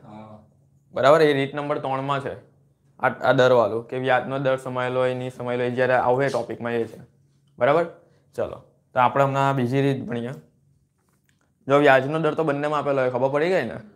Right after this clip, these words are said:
Speaker 2: આ બંનેમાં પહેલી રીત અને બીજી રીત બંનેમાં વ્યાજનો દર તો છે જ, પણ કેની વાત કરે છે? એ લોકો આ વ્યાજની રકમની વાત કરે છે. આમાં વ્યાજની રકમ સમાયેલી હતી ને આમાં વ્યાજની રકમ નથી સમાયેલી.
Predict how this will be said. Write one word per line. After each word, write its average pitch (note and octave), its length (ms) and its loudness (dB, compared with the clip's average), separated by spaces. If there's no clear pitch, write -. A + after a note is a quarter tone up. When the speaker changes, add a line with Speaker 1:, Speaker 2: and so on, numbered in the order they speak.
Speaker 2:
આ B2+ 100 0
બંનેમાં D3 600 2
પહેલી C#3 320 4
રીત D#3 100 4
અને D#3 120 -2
બીજી D3 220 -2
રીત C#3+ 140 -4
બંનેમાં C#3 380 2
વ્યાજનો C3+ 360 2
દર C3 180 4
તો D3 160 0
છે D#3 120 2
જ, D#3 60 0
પણ D3+ 160 -2
કેની D3 240 0
વાત D#3 200 2
કરે D#3 80 -2
છે? D3 60 -2
એ - 20 -2
લોકો C#3+ 140 0
આ D3 40 2
વ્યાજની C3 480 2
રકમની C#3+ 460 -2
વાત B2 260 -2
કરે G#2 180 -10
છે. E3+ 100 -18
આમાં C3+ 200 2
વ્યાજની C#3+ 360 4
રકમ D3+ 240 0
સમાયેલી D3+ 420 0
હતી D#3 120 0
ને D#3 80 -2
આમાં D3+ 180 -2
વ્યાજની C#3 360 2
રકમ C#3+ 280 0
નથી C3+ 280 -4
સમાયેલી. A2+ 460 -6